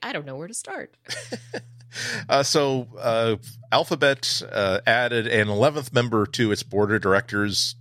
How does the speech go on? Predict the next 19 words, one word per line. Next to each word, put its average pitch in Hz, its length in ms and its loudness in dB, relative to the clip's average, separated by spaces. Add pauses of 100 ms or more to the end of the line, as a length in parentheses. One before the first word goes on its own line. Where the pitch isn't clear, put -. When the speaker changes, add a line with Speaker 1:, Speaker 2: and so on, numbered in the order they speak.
Speaker 2:
uh, 110 140 0
this 110 220 -2
week. 110 280 2 (500)
Uh, 98 360 4
and, 107 420 4 (220)
uh, 117 40 2
uh, 104 560 -2 (340)
her 113 120 2
name 127 220 0
is 110 140 0
Frances 117 560 0 (180)
Arnold, 127 380 2
Doctor 95 500 2
Frances - 460 -2
Arnold, 85 360 -6
a 90 180 -2 (200)
rather 110 400 2
esteemed 104 840 -2
scientist. 101 640 0